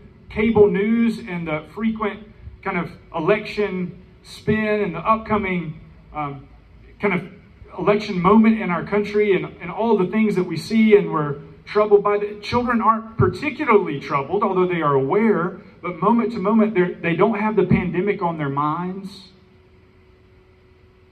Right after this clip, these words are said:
Children are radically open to receive, well, from God.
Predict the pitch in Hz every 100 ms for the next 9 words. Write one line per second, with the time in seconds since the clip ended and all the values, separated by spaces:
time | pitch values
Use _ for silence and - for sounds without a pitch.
0 | _ _ _ _ _ - 202 214 208 185
1 | 156 147 202 226 214 185 190 202 202 180
2 | 156 151 - 220 220 190 170 165 160 -
3 | - - 220 220 220 - - 170 143 156
4 | 196 156 180